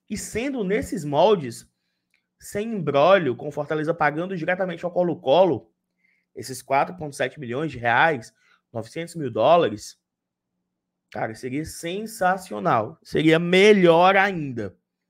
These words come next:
A gente precisa aguardar. A gente precisa aguardar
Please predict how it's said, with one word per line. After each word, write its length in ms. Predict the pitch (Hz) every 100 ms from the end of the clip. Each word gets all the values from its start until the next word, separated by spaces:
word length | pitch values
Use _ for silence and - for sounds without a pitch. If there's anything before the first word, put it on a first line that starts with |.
| _ _ _ _ _
A 40 |
gente 120 | 131 -
precisa 360 | 165 165 190
aguardar. 480 | 208 233 226 180 147
A 680 | - _ _ _ _ _ _
gente 140 | _
precisa 360 | - - 170 180
aguardar 680 | 180 175 165 151 170 175